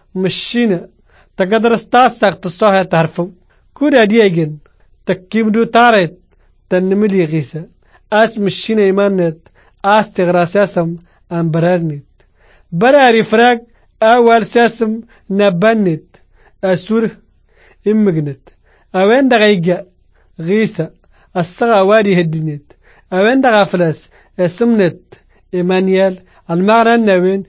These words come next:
مشينا إلا غرد. إلا انتي ترن قانا ندوف ناس. مشينا ورتي لمك. أسدوزي سنفيلل. فلا مدال. إيه هان السورة نقدم. أوين واي قانا ندوف ن-،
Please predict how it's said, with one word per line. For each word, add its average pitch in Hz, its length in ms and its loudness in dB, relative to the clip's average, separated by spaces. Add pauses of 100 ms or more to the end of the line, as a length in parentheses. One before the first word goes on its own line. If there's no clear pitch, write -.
(240)
مشينا 185 460 -2
إلا 170 260 0
غرد. 156 420 -6 (540)
إلا 202 180 -2
انتي 262 240 0
ترن 214 440 0
قانا 220 240 2
ندوف 226 380 0
ناس. 233 400 -2 (280)
مشينا 190 600 -2
ورتي 208 440 -4
لمك. 196 520 -6 (500)
أسدوزي 190 720 -4
سنفيلل. 180 760 -4 (480)
فلا 190 260 -2
مدال. 190 520 0 (380)
إيه 202 260 2
هان 196 100 -2
السورة 190 520 -4
نقدم. 156 460 -6 (440)
أوين 277 220 0
واي 220 360 2
قانا 220 180 0
ندوف 220 300 -2
ن-، 214 180 -6